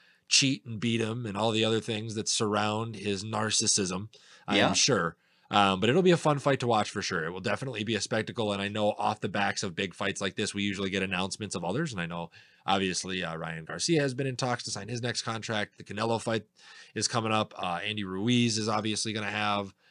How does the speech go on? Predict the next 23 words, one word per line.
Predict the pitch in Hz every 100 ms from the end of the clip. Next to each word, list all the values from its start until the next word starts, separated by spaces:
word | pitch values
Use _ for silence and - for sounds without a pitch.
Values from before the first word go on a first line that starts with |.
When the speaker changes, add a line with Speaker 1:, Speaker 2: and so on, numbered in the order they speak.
| -
Speaker 1:
a | 110
say | - 117
in | 110
the | 101
heavyweight | 107 110 107 110
division | 104 107 101
for | 95 104
some | 107
time | 98 104 104
now. | 101 101 101
Errol | 107 107
Spence | 101 - 110 110
is | 104
on | 101
his | 101 95
way | 104
back. | 101 101 98 - - _ _ _
Um, | 82 87
so | 90
there's, | 131 147 135
it | 143 131
should | 185
be, | 165 156 139